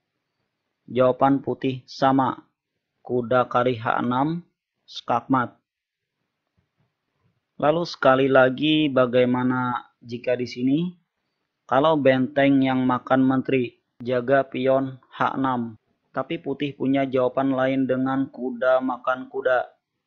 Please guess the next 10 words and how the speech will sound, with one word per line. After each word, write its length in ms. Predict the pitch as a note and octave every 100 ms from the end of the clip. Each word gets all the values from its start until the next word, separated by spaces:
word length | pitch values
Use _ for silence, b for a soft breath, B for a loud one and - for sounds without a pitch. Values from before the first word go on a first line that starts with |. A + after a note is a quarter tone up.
| _ _ _ -
juga 720 | B2 B2+ A#2 C3+ C3 C3+ - -
skakmat. 640 | - C3+ B2+ C3+ B2+ A#2+ _ _ _ _ _ _ _
Karena 320 | - B2 C#3+
itulah 400 | D3+ C3+ C3 C3
tadi 240 | - B2+ C3
ketika 560 | - C3 C3 - C3
menteri 480 | B2+ B2+ B2 C3 C3
ke 320 | - B2+ B2+
G 240 | B2 B2+ C3
enam, 400 | B2 C3+ E3